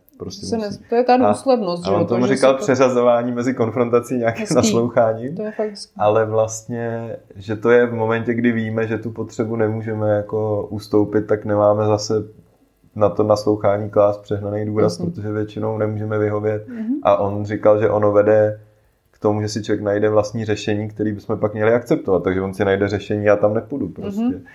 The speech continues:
Speaker 2: mhm.
Speaker 1: Ale pro nás v tu chvíli to
Speaker 2: Není
Speaker 1: ne-,
Speaker 2: možné.
Speaker 1: nemůžeme nechat dojít do tohle bodu.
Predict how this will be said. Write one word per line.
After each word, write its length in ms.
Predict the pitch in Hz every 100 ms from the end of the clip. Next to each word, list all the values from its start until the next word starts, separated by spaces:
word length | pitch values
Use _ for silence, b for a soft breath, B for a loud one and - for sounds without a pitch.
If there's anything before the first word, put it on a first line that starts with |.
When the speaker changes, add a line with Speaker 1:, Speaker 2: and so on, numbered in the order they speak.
| 247
Speaker 2:
mhm. 80 | 214 196
Speaker 1:
Ale 260 | 98 101
pro 260 | - 107 101
nás 280 | 104 107 -
v 40 |
tu 80 | 107
chvíli 300 | - 104 104
to 140 | 110 107
Speaker 2:
Není 280 | - 92 92
Speaker 1:
ne-, 100 | 95
Speaker 2:
možné. 160 | - 95
Speaker 1:
nemůžeme 480 | 101 104 101 107 107 107 107 107 98
nechat 340 | 104 104 113
dojít 180 | 107 110
do 100 | 107
tohle 280 | - 107 113
bodu. 360 | 104 95 113